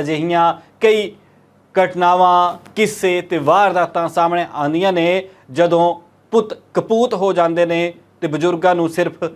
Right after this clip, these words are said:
ਪੈਨਸ਼ਨ ਦਾ ਸਹਾਰਾ ਹੀ ਰਹਿ ਜਾਂਦਾ ਹੈ। ਤੇ ਪੰਜਾਬ ਸਰਕਾਰ ਇੱਕ ਮੁਹਿੰਮ ਚਲਾ ਰਹੀ ਆ, ਜਿਸ ਮੁਹਿੰਮ ਤਹਿਤ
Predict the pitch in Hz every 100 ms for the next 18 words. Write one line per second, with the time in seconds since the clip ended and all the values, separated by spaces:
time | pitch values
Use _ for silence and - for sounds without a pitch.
0 | - _ - 185 175 196 180 165 151 147
1 | - - 180 180 170 165 147 147 170 -
2 | 143 160 165 143 120 101 87 _ _ -
3 | - 196 202 202 - 175 165 190 240 240
4 | 233 214 202 202 196 - 190 190 196 190
5 | 190 - _ _ _ - 156 180 277 254
6 | 214 185 175 175 185 170 170 170 143 127
7 | 190 220 214 175 165 160 165 165 151 170
8 | 170 175 170